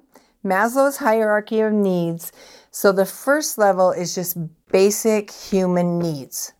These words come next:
food, shelter, <coughs> water, you know, a home, et cetera, et cetera. Then above that is safety. Okay,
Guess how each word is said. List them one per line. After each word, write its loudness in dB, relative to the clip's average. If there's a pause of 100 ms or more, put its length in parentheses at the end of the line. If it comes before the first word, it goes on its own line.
(120)
food, 2 (400)
shelter, 2 (120)
<coughs> -4
water, 2 (360)
you -4
know, 0
a -2
home, 2
et -8
cetera, 2
et -4
cetera. -2 (800)
Then 0
above 2
that 2
is -4
safety. -4 (880)
Okay, 0